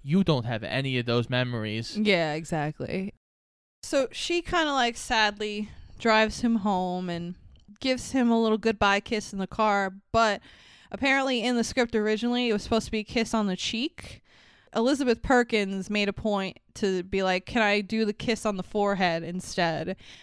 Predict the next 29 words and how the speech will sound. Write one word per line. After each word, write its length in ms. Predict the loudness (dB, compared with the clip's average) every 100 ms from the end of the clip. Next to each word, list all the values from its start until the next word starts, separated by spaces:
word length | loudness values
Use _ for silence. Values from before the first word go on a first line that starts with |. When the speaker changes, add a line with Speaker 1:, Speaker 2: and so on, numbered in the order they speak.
| 0
Speaker 2:
Which 360 | 4 4 2 -12 _ 0
I 140 | 0
can 240 | 2 -2 0
get 240 | 0 0
that. 180 | 0 0
I 20 |
mean, 140 | 0
at 80 | -2
least 200 | -2 -2
they 80 | -2
didn't 260 | -2 -2 -2
do 180 | 0 2
it 220 | 0 -4 -6
where, 200 | -2 2
like, 340 | 2 2 0
they 120 | -2
kissed 380 | 0 0 0 0
on 360 | 0 0 -2 -4
the 100 | -4
lips, 380 | 2 2 0 -4
'cause 160 | -2 2
that 240 | 2 2
might 200 | 0 2
be 100 | 2
a 80 | 2
little, 400 | 2 2 0 -2
mm, 300 | -4 -4 0
questionable. 500 | 0 0 0 0 0
Speaker 1:
Yeah. 240 | 2 4